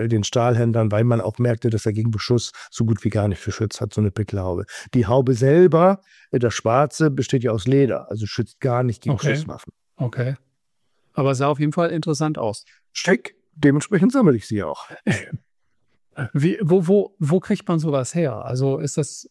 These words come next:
Speaker 2: also in Internetforen wahrscheinlich irgendwie unterwegs oder?
Speaker 1: Also ich sag mal so, es gibt in Deutschland so eine Gruppe von dreißig bis fünfzig Sammlern, die sich regelmäßig auf, auf, auf Sammelbörsen treffen, auf Tauschforen treffen,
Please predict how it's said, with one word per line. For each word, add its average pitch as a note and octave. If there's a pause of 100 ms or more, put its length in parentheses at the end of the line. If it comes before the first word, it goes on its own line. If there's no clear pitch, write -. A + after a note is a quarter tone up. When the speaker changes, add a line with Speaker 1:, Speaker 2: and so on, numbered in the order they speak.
Speaker 2:
also C#3
in C#3
Internetforen E3+
wahrscheinlich E3+
irgendwie E3+
unterwegs D#3
oder? C#3
Speaker 1:
Also -
ich A#2
sag D#3
mal D#3
so, D3
es D3
gibt -
in D3
Deutschland D3
so C#3
eine C3+
Gruppe F3 (400)
von C3
dreißig B2+
bis B2
fünfzig C3+
Sammlern, E3 (1200)
die C3
sich A#2+
regelmäßig C3
auf, A#2+
auf, A#2
auf A2+
Sammelbörsen C#3
treffen, C3
auf A#2
Tauschforen D3
treffen, C#3